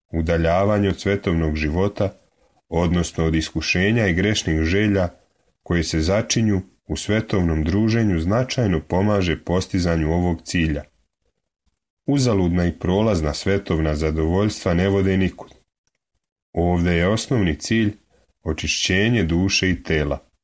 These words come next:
u ovoj duhovnoj sredini u kojoj svaki monah doživljava trenutke raja. Pitanje.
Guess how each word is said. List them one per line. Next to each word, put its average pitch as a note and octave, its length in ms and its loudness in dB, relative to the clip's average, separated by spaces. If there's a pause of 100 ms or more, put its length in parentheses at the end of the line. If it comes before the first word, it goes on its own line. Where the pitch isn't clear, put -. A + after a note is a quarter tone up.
(460)
u E2+ 140 0
ovoj G2 240 2
duhovnoj F2+ 540 0
sredini G2+ 560 0 (300)
u - 140 -6
kojoj E2+ 280 0
svaki C3 440 -2
monah G2+ 380 0
doživljava F#2 720 0
trenutke E2 720 -2
raja. D2+ 260 0 (2000)
Pitanje. D2+ 600 -2